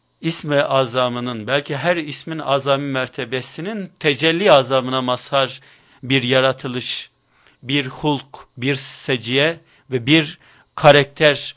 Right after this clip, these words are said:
tecellisine mazhar olduğu için her cihetle güneş gibidir. İşte, e, ortaya koyduğu dini ve o dinin esaslarını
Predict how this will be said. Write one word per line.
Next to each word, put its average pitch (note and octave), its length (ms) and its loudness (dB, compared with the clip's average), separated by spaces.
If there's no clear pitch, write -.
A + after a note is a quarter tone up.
tecellisine B2+ 680 0
mazhar A#2+ 360 -2
olduğu A#2 300 -2
için F3 400 -4
her E3+ 420 2
cihetle A#2+ 460 -8
güneş A#2 480 -6
gibidir. G#2 600 -8
İşte, D3+ 480 2
e, A#2 120 -8
ortaya D3 560 6
koyduğu C#3 440 -4
dini C#3 440 -2
ve C3+ 200 4
o D3+ 220 4
dinin C#3+ 280 2
esaslarını C3+ 920 0